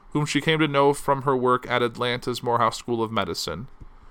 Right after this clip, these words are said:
It was Barbara's visits to aids hospitals in Harlem that nudged her husband into endorsing additional federal funds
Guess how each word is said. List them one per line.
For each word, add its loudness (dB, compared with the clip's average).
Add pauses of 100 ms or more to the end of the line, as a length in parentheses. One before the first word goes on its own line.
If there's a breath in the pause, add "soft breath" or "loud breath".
(240 soft breath)
It 2
was 4
Barbara's 8
visits 0
to -2
aids 2
hospitals 0
in -6
Harlem 4
that 0
nudged 0
her 2
husband 2
into -2
endorsing -2
additional 0
federal 2
funds 0